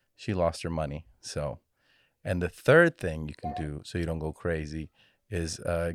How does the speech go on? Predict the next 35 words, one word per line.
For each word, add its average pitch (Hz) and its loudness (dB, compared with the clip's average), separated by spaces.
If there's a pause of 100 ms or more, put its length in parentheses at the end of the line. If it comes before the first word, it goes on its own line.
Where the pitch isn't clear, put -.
give 90 -2
your 113 -2
kids 135 0
melatonin 101 0
and 110 0
drink 170 -2
a 143 -2
lot. 78 0 (140)
Just 110 -8
drink 165 -2
all 139 4
day. 82 -2 (260)
You 127 2
know, 131 2
if 113 -4
you're 123 2
not 131 4
doing 123 2
anything, 117 -2
just 107 -2
drink. 90 -2 (600)
And 90 -2
that'll 107 8
help 98 2
you 90 -10
<laughs> - -8
take, 95 -2
don't 101 4
do 87 -6
that. - -6 (160)
Don't 90 0
do 80 -4
that. 71 -8 (1000)
All 101 6
right. 87 8